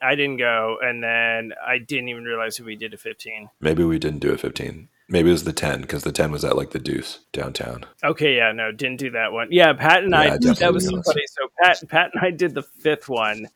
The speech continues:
Speaker 1: and it was all like, we just went just to see, like, the thing, 'cause we're all like, "Everyone's gonna have the same story. What's up? Oh, I just got out, I just got out of college. Now I'm looking for a job." Like,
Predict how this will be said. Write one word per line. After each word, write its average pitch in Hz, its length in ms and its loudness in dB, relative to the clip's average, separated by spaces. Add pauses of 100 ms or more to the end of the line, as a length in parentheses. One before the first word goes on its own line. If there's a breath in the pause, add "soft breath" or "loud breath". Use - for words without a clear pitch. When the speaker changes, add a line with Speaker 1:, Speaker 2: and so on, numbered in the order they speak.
Speaker 1:
and 135 320 4
it 143 60 0
was 131 220 -2
all 139 180 4
like, 123 400 4
we 147 140 0
just 151 180 0
went 151 160 -2
just 147 220 -4
to 135 80 -8
see, 123 380 0
like, 120 200 -4
the 113 80 -12
thing, 139 180 -4
'cause 127 160 -8
we're 147 120 -2
all 143 100 4
like, 135 160 2
"Everyone's 170 240 -10
gonna 180 140 -2
have 156 80 -2
the - 80 -8
same 165 200 -2
story. 143 360 0
What's 123 180 -6
up? 147 260 2
Oh, 160 120 8
I 143 140 6
just 120 180 -10
got 127 100 0
out, 117 340 -2
I 127 140 0
just 123 220 -8
got 120 100 -2
out 110 100 0
of 101 80 -12
college. 113 520 -2
Now 113 120 -6
I'm 107 80 -8
looking 110 220 -14
for 117 180 -10
a 107 60 -6
job." 120 300 -2
Like, 123 100 -4